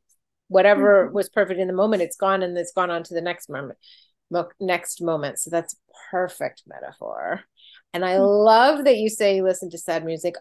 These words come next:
Speaker 1: I do as well. In fact, I feel like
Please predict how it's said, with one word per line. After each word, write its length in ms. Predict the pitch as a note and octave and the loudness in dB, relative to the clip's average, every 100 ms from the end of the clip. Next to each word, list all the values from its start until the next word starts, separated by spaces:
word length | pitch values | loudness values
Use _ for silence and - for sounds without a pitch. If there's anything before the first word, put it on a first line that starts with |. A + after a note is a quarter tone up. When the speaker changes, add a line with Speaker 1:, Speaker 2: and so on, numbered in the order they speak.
| _ | _
Speaker 1:
I 180 | E3 E3 | -4 -2
do 220 | F3 F#3+ | -2 -2
as 140 | B3+ A3+ | -2 -2
well. 720 | F3+ E3+ D#3+ D#3+ E3 A3 G#3+ | 4 6 6 6 4 2 -2
In 80 | G3 | -8
fact, 260 | F#3 E3+ - | -6 -6 -8
I 80 | F#3 | -14
feel 220 | - F3+ | -8 -6
like 260 | F3+ F3 | -4 -4